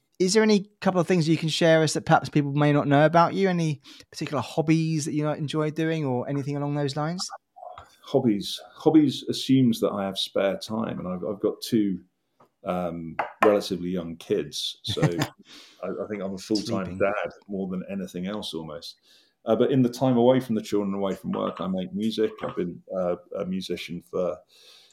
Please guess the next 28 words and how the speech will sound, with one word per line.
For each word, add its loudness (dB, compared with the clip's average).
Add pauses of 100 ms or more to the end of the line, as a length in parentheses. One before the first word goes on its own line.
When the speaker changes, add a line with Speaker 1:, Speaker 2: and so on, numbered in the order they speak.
(180)
Speaker 2:
thirty 2
years 0
now, -4 (260)
uh, -2
and -6
I -2
work 0
with -4
other -2
musicians, -6 (120)
and, -14 (240)
um, -8
that's -2
a -8
hugely -6
rewarding -8 (340)
thing. -4
Very, 2
very -2
different -4
to -12
the -10
day -4
job, -4
which -20
I -14
think -12
is, -14